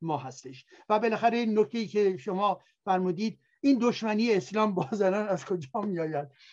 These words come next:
این دشمنی یه زمانی هستش که ما می‌گیم که به عنوان نمونه، اه، به هر حال می‌گیم خب مرد سالاری هستش. مرد سالاری هم به هر حال جنبهٔ خیلی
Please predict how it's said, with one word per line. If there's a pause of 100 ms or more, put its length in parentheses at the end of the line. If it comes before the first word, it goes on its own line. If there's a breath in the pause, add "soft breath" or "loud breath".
(340 loud breath)
این (280 loud breath)
دشمنی (1120)
یه
زمانی
هستش
که (360 soft breath)
ما
می‌گیم
که
به
عنوان
نمونه، (280 soft breath)
اه،
به
هر
حال
می‌گیم
خب
مرد
سالاری
هستش.
مرد
سالاری
هم
به
هر
حال (540 soft breath)
جنبهٔ
خیلی